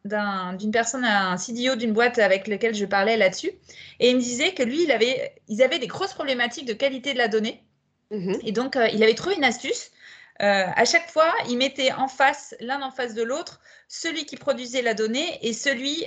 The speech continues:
Speaker 1: euh, qui la, celui qui la consommait, qui
Speaker 2: Ouais.
Speaker 1: l'utilisait dans l'entreprise.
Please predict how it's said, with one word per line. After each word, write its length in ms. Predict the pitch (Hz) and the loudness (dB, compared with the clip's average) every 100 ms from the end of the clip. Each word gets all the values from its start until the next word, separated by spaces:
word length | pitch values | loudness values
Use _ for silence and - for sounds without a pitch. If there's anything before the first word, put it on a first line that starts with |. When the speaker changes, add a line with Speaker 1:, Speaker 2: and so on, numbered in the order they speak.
| - | -4
Speaker 1:
euh, 240 | 220 208 208 | -2 0 -2
qui 200 | - 254 | -6 0
la, 380 | 233 220 202 | 4 4 2
celui 300 | 190 254 262 | -2 -4 -6
qui 100 | 330 | -2
la 120 | - 269 | 2 2
consommait, 540 | 247 233 233 214 262 - _ _ - | 0 0 2 2 0 -4 _ _ -8
qui 100 | 175 | 0
Speaker 2:
Ouais. 100 | 156 | 2
Speaker 1:
l'utilisait 440 | 202 240 233 226 | 0 -2 -4 -4
dans 100 | 226 | -2
l'entreprise. 640 | 214 208 208 190 285 339 | -2 -2 -4 -4 -6 -4